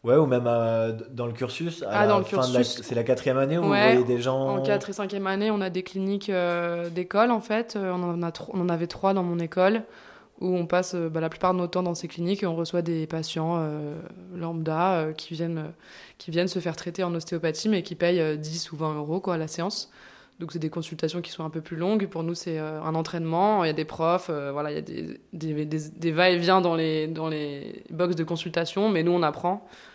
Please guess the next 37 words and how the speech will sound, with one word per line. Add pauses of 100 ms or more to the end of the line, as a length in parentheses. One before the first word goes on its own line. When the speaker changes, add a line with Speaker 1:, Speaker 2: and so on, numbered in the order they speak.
(280)
Speaker 2:
Donc
ça,
pendant
deux
ans,
c'est
vrai
que
c'est
formateur,
ça,
c'est
plutôt
bien. (100)
Et
on
a
même
des
profs
qui
viennent,
euh,
qui
sont
pas
profs
à
l'école,
mais
qui
sont
juste
intervenants
dans
les
cliniques